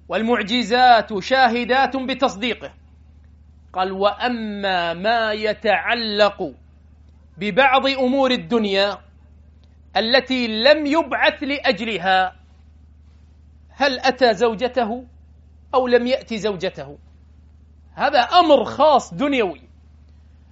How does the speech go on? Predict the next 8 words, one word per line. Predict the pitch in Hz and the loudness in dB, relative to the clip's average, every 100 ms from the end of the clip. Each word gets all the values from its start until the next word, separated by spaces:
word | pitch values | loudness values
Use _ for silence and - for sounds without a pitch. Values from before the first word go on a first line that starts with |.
| - - | -8 2
قال: | 240 | 2
"التي | 254 285 285 277 | 4 2 0 4
لم | 311 349 | 4 4
يبعث | 311 226 226 | 0 -2 -2
لأجلها | 262 240 202 208 175 175 160 | -4 -4 -4 -6 -4 -6 -6
ولا | 165 220 302 311 294 | -4 0 2 4 2
كانت | 285 277 294 302 294 285 277 | 0 0 2 2 0 -2 -2
الرسالة | 285 247 269 247 262 277 294 302 294 294 330 | -4 -4 -8 -6 -2 2 2 4 2 2 -2